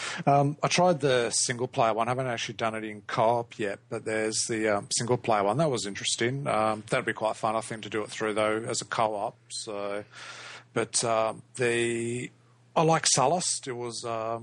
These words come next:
wasn't too bad, but I thoroughly enjoyed Walker Assault over the, um, Sullust. So they've only got the two maps in the beta, but even, even looking at all the other, um, modes that's gonna be available, it's gonna give you a whole lot of choice of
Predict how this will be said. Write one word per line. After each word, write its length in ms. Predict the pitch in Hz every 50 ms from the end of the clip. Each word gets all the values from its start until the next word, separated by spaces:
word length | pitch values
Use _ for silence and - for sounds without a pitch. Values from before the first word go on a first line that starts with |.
| 123 147
wasn't 260 | 151 139 123 120 117
too 140 | - 113 107
bad, 240 | - 113 113 110 107
but 100 | 120 110
I 240 | 110 113 113 110 107 - _ - -
thoroughly 300 | - 147 120 117 110 104
enjoyed 400 | 104 104 104 110 107 107 110 104
Walker 340 | 95 101 107 104 - - 110
Assault 480 | 107 - - - 104 101 104 - - -
over 540 | - 127 113 110 107 117 113 110 110 110 113
the, 300 | 107 104 113 107 113 117
um, 160 | 113 107 117
Sullust. 580 | - - - 110 110 110 110 - - - - -
So 160 | - 110 107
they've 160 | 104 110 104
only 140 | 113 104 101
got 100 | 110 -
the 80 | 147 135
two 240 | - - 113 104
maps 260 | 101 104 107 - - 113
in 60 | 107
the 80 | 107
beta, 380 | 101 - 110 107 110 113 110 113
but 200 | - 120 117 - - - - - - - - -
even, 600 | 170 175 175 143 147 127 120 117 117 117 120 - - -
even 220 | 170 160 143 127 120
looking 220 | 117 107 - 120
at 60 | 110 110
all 160 | 110 110 113
the 120 | 117 113
other, 380 | 110 104 110 107 107 107 107 107
um, 280 | 107 107 107 107 113 -
modes 480 | 135 127 120 120 117 117 123 123 120 - -
that's 160 | 131 123 - -
gonna 180 | - 123 117
be 140 | 113 117 113
available, 480 | 110 98 107 113 113 117 117 113 107 113
it's 180 | 117 - -
gonna 280 | - - 165 160 151 139
give 240 | 113 127 117 107 110
you 120 | 107 98 95
a 60 | 98
whole 480 | 101 - - - 123 123 123 120 110
lot 160 | 104 107 110 110
of 140 | 104 -
choice 400 | - - - 110 113 113 - -
of 220 | 107 101 - -